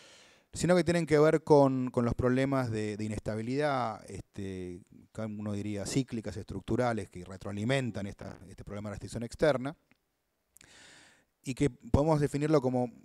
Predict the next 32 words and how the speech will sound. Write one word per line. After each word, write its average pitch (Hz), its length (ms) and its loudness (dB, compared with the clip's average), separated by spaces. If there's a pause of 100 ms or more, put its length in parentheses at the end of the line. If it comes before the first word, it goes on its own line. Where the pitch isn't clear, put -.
(460)
un, 127 340 -6
un 131 180 -8
patrón 139 580 6
en 120 120 -4
buena 127 200 2
medida 123 260 2
bimonetario 113 920 0
en 104 120 -12
la 101 60 -8
economía 101 640 -6
argentina. 101 760 -6
Es 90 80 -12
decir, 90 240 -8
esto 107 180 -2
quiere 104 200 -4
decir 104 280 -4
que, 101 320 -6 (540)
eh, 104 400 -8
para 104 180 -4
ser 117 160 -2
bien 117 200 -2
claros, 98 720 -6
eh, 98 380 -14
en 107 120 -14
Argentina, 135 720 -2 (840)
eh, 107 180 -10
hay 120 200 -2
algunos 117 320 0
mercados 120 500 2
que - 80 -8
están 110 340 -4
dolarizados, 131 1000 2